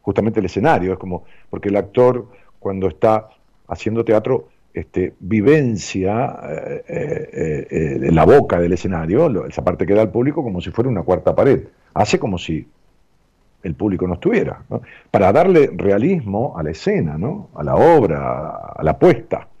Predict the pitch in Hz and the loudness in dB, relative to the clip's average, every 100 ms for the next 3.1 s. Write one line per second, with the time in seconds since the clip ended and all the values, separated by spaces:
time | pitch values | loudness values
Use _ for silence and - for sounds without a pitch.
0 | - - 78 - 131 90 - _ _ _ | -16 -12 -10 -8 -8 -10 -16 _ _ _
1 | _ _ _ _ _ _ - - - _ | _ _ _ _ _ _ -20 -20 -20 _
2 | _ _ _ _ 104 92 - 107 101 92 | _ _ _ _ -6 -6 -4 2 4 2
3 | 78 | 0